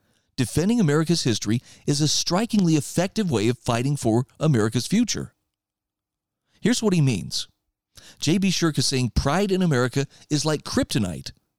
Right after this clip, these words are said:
to America's communist class, so never forego an opportunity to be patriotic." How many times have you heard a celebrity mouth breather express astonished annoyance at having traveled across the country only to see Old Glory waving prominently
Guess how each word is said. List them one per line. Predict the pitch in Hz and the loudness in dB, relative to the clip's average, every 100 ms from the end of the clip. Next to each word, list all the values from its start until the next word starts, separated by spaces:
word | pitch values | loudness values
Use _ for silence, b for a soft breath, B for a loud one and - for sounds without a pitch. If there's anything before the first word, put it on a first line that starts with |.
| _ _ | _ _
to | - 185 | 2 4
America's | 127 131 156 - | 4 0 -2 -2
communist | 120 113 120 120 - | 0 2 2 0 -2
class, | 151 107 - - - B B B | -4 -4 -4 -6 -10 B B B
so | - 113 | -2 0
never | 110 143 226 | 2 0 0
forego | - 196 175 131 147 | 2 2 2 2 2
an | 120 | 2
opportunity | 120 170 - 92 92 113 | 0 0 -2 -2 0 0
to | 131 | 0
be | 120 117 | 0 0
patriotic." | 113 113 135 175 113 - _ _ _ _ _ - B B B | 0 0 2 2 -2 -6 _ _ _ _ _ -20 B B B
How | 269 | 2
many | 226 | 2
times | 208 202 160 | 2 2 2
have | 139 | 2
you | |
heard | 135 160 | 2 2
a | |
celebrity | - 123 139 151 143 | 0 0 0 2 2
mouth | 123 131 - | 2 0 0
breather | 135 127 | 2 2
express | 107 - 139 160 | 0 0 -2 0
astonished | 151 - 143 175 190 - | -2 -2 0 0 0 2
annoyance | 185 202 180 123 110 | 2 4 2 0 -2
at | - B B 143 | -6 B B -2
having | 196 | -2
traveled | 175 160 180 185 | 0 0 2 0
across | 170 175 156 | 0 0 0
the | 143 | -2
country | 160 143 107 | -2 0 0
only | 135 170 | 2 2
to | 156 | 0
see | - 160 | 0 2
Old | 156 143 | 2 0
Glory | 110 135 151 147 | 2 2 4 2
waving | 95 143 185 185 165 | 2 0 2 0 0
prominently | 151 151 143 131 143 | 0 0 0 0 -2